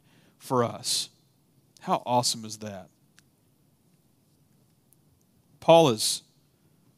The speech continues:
put the hammer down here and is, and is in the process still of doing so.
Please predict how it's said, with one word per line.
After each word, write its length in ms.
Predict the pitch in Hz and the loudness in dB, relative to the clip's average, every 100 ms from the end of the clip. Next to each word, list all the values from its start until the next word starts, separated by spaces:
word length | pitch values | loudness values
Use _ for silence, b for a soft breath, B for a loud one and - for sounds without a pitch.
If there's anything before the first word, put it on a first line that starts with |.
| _ _ | _ _
put 300 | - 180 190 | -2 2 2
the 80 | - | 0
hammer 360 | 139 143 143 127 | -2 -2 -2 -4
down 460 | 113 117 110 101 98 _ _ _ _ _ _ _ | -4 -4 -6 -10 -20 _ _ _ _ _ _ _
here 440 | - 135 117 107 101 - _ _ _ _ - | -8 -4 -2 -4 -10 -20 _ _ _ _ -16
and 120 | 120 | -12
is, 180 | 117 - | -10 -8
and 100 | 127 | -6
is 120 | 120 | -4
in 120 | 127 | -4
the 80 | 143 | -4
process 640 | - - 123 120 - 110 | -6 2 4 4 -2 -2
still 460 | - - 123 113 104 - | 0 0 0 -2 -4 -4
of 220 | 156 123 | -4 -4
doing 320 | 120 120 123 113 | -8 -6 -6 -4
so. 400 | - 113 101 | -2 -2 -6